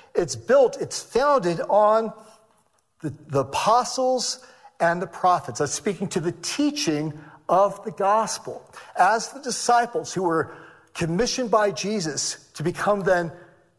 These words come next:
his sent ones, his apostles, to bring this message of hope and reconciliation, to bring the very message that we've preached on, verses thirteen to eighteen, that his sacrifice on the cross broke, uh, the barriers,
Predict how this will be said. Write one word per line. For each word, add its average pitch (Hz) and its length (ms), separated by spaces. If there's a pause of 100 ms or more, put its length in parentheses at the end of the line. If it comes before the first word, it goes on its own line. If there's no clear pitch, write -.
his 196 200
sent - 420
ones, 147 200
his 185 200
apostles, 202 880 (300)
to 160 120
bring 240 680
this 147 260
message - 640 (760)
of - 140
hope 170 280
and 139 80
reconciliation, 131 680
to 175 100
bring 247 340
the 254 80
very 220 200
message 220 440
that 185 220 (180)
we've 214 200
preached 262 300
on, 151 120
verses 165 320
thirteen 220 400
to - 240
eighteen, 190 380
that 147 180 (300)
his 175 180
sacrifice 202 720
on 190 80
the 185 60
cross 165 400 (640)
broke, 214 420 (580)
uh, 156 320
the 165 120
barriers, 185 640